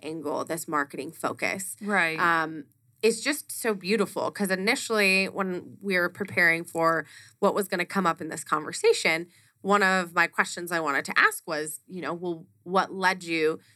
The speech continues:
Speaker 1: to focus on these companies and the companies that had a good culture?" You told us a little bit about how you started, and then it shifted into, "Okay, well, now we really need to,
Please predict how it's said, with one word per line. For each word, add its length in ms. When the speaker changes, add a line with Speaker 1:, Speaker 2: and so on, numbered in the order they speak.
Speaker 1:
to 360
focus 480
on 140
these 200
companies 560
and 360
the 80
companies 440
that 140
had 160
a 40
good 220
culture?" 440
You 160
told 200
us 160
a 60
little 240
bit 140
about 560
how 140
you 140
started, 640
and 260
then 240
it 140
shifted 380
into, 720
"Okay, 200
well, 140
now 180
we 100
really 280
need 240
to, 300